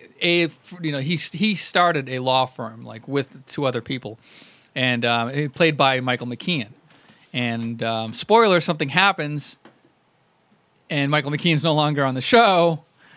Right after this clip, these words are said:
but <laughs> for now. But, um, so season five or season four, whatever the fuck season they're in right now, is now picking up the pieces after Chuck is gone. Sorry, Chuck is gone. I, I'm sorry, Chuck is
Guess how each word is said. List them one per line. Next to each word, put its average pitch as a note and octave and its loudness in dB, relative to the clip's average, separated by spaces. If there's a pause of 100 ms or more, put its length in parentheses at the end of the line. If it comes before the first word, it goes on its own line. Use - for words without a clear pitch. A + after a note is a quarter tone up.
(140)
but E3 2
<laughs> - 2
for G3+ 6
now. D3+ 4 (440)
But, D3+ 2
um, C3 0 (240)
so - -2
season D#3+ 0
five C#3+ 2
or B2+ -2
season A#2+ -4
four, C3+ -2
whatever B2+ 0
the A2+ -4
fuck - -4
season B2 -6
they're A#2 -8
in A#2 -8
right A#2+ -6
now, A#2+ -6
is A#2 -8
now B2+ 0 (220)
picking D#3 -4
up C3 0
the C#3 -2
pieces C3+ -4
after B2 -8 (680)
Chuck - -4
is C3+ -12
gone. A#2 -14
Sorry, D#3+ -10
Chuck E3 -14
is C3+ -12
gone. A#2+ -14 (160)
I, D#3+ -6
I'm C#3+ -8
sorry, C#3 -2
Chuck E3 0
is C3+ -6